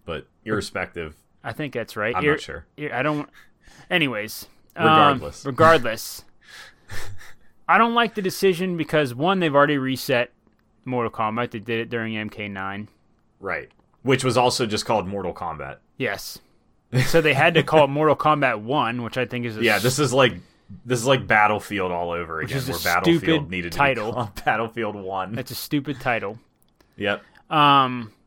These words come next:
Speaker 2: it's not really reset. Like, Liu Kang, they're continuing the story from Mortal Kombat eleven, Liu Kang as the fire god. Like, it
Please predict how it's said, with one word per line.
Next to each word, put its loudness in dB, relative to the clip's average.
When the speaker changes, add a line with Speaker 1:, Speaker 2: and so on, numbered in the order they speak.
Speaker 2:
it's 0
not 4
really 0
reset. 2
Like, -2
Liu 2
Kang, -4
they're 0
continuing -2
the -4
story -2
from -6
Mortal -2
Kombat 0
eleven, -2
Liu -4
Kang -2
as -8
the -10
fire 2
god. -4
Like, -4
it -4